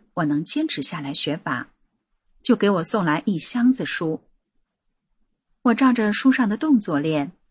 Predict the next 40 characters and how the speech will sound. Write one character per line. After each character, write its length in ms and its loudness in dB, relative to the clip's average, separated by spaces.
有 120 0
些 140 0
动 220 8
作 380 0
因 100 6
为 100 4
小 220 -4
时 200 -6
候 340 -2
也 180 -4
跟 160 4
母 160 4
亲 240 -6
练 240 -2
过， 300 -4
熟 220 -4
悉 160 -4
起 160 -4
来 180 -2
比 160 -12
较 160 -4
容 260 -2
易， 280 -4
但 180 4
是 180 2
有 120 4
些 160 0
动 220 4
作 220 0
还 220 -4
是 320 0
拿 160 -2
捏 180 6
不 180 4
准。 340 -2
又 160 8
过 120 4
了 100 4
几 180 0
天， 420 4